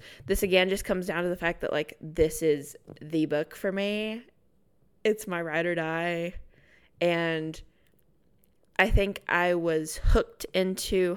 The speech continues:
Hunger Games in a way I wasn't with Fourth Wing.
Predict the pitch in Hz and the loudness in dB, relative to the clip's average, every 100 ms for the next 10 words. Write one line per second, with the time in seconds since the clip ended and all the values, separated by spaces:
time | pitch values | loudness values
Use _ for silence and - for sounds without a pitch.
0 | - 180 175 180 190 196 196 - - - | -4 -6 -4 -4 -4 -4 -8 -10 -14 -18
1 | _ _ _ _ - _ _ _ - 185 | _ _ _ _ -20 _ _ _ -4 -2
2 | 170 175 170 160 160 165 170 160 - 160 | 0 0 2 2 0 0 -2 -4 -8 -8
3 | - - 175 - 185 | -8 -8 -6 -4 -6